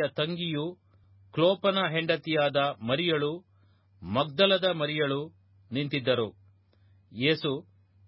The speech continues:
ತನ್ನ ತಾಯಿಯನ್ನು, ಹತ್ತರದಲ್ಲಿ ನಿಂತಿದ್ದ ತನ್ನ ಪ್ರೀತಿಯ ಶಿಷ್ಯನನ್ನು ನೋಡಿ ತಾಯಿಗೆ,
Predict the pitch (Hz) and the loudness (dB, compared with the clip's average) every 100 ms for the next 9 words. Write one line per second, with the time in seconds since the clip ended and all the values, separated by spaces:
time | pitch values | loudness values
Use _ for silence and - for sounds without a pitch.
0 | - 135 147 143 - 135 151 151 147 139 | 0 0 2 -2 0 0 0 0 -2 -2
1 | 147 160 - _ _ _ _ _ - 156 | -4 -8 -16 _ _ _ _ _ -4 -4
2 | - 190 185 165 151 143 143 139 127 139 | 2 2 2 0 -2 -4 -4 -4 0 2
3 | 143 139 _ _ _ - 135 151 147 139 | 2 -4 _ _ _ -2 0 2 0 -2
4 | - 156 185 180 170 147 - 151 - 156 | -4 -4 -4 -4 -2 0 -2 -4 -2 0
5 | 139 135 127 113 143 156 127 127 _ _ | 0 -2 -2 0 0 0 -4 -8 _ _
6 | _ _ _ - 127 143 151 139 131 | _ _ _ -2 2 2 0 -2 -4